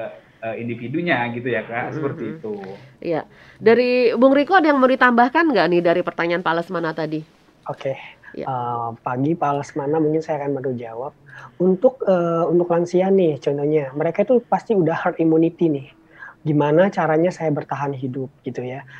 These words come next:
Speaker 3: Dan untuk covid sendiri mungkin di bagian lansia,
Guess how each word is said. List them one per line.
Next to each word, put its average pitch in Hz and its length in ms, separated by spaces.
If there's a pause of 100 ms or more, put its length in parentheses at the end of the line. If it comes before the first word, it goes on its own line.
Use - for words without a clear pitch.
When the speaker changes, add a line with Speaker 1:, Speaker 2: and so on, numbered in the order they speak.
(120)
Speaker 3:
Dan 156 460
untuk 190 260
covid 214 320
sendiri 208 640
mungkin 208 320
di 220 60
bagian 175 320
lansia, 190 640